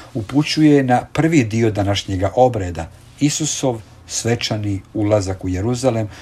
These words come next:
o čemu smo slušali i u Evanđelju. Tada ga je mnoštvo razdragano dočekalo kao sina Davidova, kao očekivanoga Mesiju kojeg su proroci navještali.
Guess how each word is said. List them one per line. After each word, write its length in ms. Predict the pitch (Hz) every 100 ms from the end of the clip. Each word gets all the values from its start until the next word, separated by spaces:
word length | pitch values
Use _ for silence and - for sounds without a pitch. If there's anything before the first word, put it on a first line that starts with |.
| - -
o 100 | 104
čemu 260 | 107 98
smo 160 | - 95
slušali 600 | - 110 - 104 98 90 - -
i 100 | 104
u 100 | 95
Evanđelju. 600 | 92 90 92 92 95 98 - - - -
Tada 220 | 135 127
ga 120 | 123
je 60 | 123
mnoštvo 580 | 127 170 156 - 107
razdragano 600 | 107 127 - 113 101 98 98
dočekalo 560 | 127 123 135 117 107
kao 260 | 101 110 110
sina 340 | - 143 127
Davidova, 680 | 113 127 131 131 104 90 90 - -
kao 180 | 127 127
očekivanoga 680 | 123 - 139 143 123 117 117
Mesiju 580 | 113 131 135 - 113 90 - - -
kojeg 200 | 123 107
su 180 | - 101
proroci 420 | 123 123 - 110
navještali. 680 | 107 98 90 87 - -